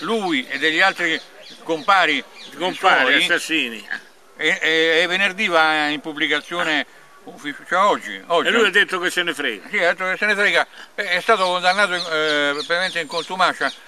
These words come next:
Speaker 1: e il
Speaker 2: Sì.
Speaker 1: processo ci sarà presto e lui non si presenterà. Questo per dire quanto è boriosa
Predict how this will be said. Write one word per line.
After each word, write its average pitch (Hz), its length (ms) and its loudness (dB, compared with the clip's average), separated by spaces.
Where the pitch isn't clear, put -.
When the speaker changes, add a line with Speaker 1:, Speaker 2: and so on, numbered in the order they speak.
Speaker 1:
e 156 80 -2
il 160 60 -2
Speaker 2:
Sì. 175 60 0
Speaker 1:
processo 170 720 2
ci 147 200 -8
sarà 160 240 2
presto 160 520 -2
e 233 120 2
lui 269 120 2
non 226 140 2
si 208 100 -2
presenterà. 143 580 -2
Questo 175 300 0
per 151 160 0
dire 175 380 2
quanto 175 640 2
è 147 440 2
boriosa 170 920 2